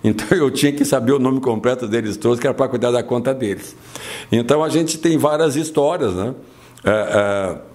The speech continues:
uma que a gente conta sempre, e eu falo porque é um jogo marcante, né? Um jogo foi em se-, em setenta e seis, um jogo do Campeonato Gaúcho contra o Ferro Carril de Uruguaiana.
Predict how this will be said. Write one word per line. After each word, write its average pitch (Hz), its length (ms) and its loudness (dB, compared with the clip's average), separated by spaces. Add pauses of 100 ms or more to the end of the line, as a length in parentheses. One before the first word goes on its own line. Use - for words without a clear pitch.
(560)
uma 117 200 4
que 127 100 0
a 117 40 0
gente 120 280 0
conta 127 360 0
sempre, 127 520 -2 (880)
e 92 100 2
eu 104 140 2
falo 113 460 0
porque 123 640 0
é 117 120 4
um 120 160 0
jogo 120 240 2
marcante, 113 680 0
né? 95 200 -4 (580)
Um 107 120 2
jogo 143 360 4
foi 139 240 2
em 135 80 0
se-, 139 260 -4
em 117 160 2
setenta 135 640 0
e 107 80 0
seis, - 640 -2 (320)
um 107 160 2
jogo 139 380 2
do 123 60 0
Campeonato 123 840 -2
Gaúcho 113 600 0
contra 123 320 0
o 110 40 0
Ferro 139 420 0
Carril 110 420 0
de 113 100 -2
Uruguaiana. 101 680 0